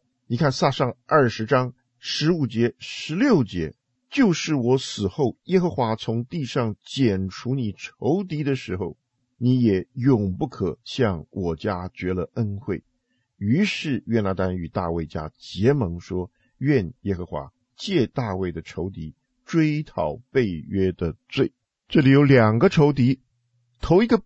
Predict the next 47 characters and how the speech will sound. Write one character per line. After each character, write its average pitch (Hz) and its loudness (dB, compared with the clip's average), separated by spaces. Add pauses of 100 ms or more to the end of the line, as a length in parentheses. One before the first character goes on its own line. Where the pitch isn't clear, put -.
被 226 4
神 156 2
所 156 0
剪 113 2
除 139 -6
的 170 2
仇 117 0
敌 123 -2
是 120 -4
谁 82 0
呀？ 98 2 (640)
就 101 -2
是 95 -6
我 82 -2
家， 85 -2 (380)
扫 - -4
罗 80 0
家。 65 -8 (520)
第 175 -4 (120)
二 240 4
个 165 2
仇 95 -4
敌 92 -8 (440)
是 139 -4
将 254 0
来 127 4 (140)
还 165 2
有 214 4
要 110 4
兴 156 -2
起 131 -4
来 87 2
与 90 -2
大 98 0
卫 92 2
为 85 0
敌 92 -4
的 120 4
人。 78 -2 (500)
我 139 6
家 226 2
做 220 2
了 156 2
你 110 0
的 101 2
仇 98 -2
敌， 90 -6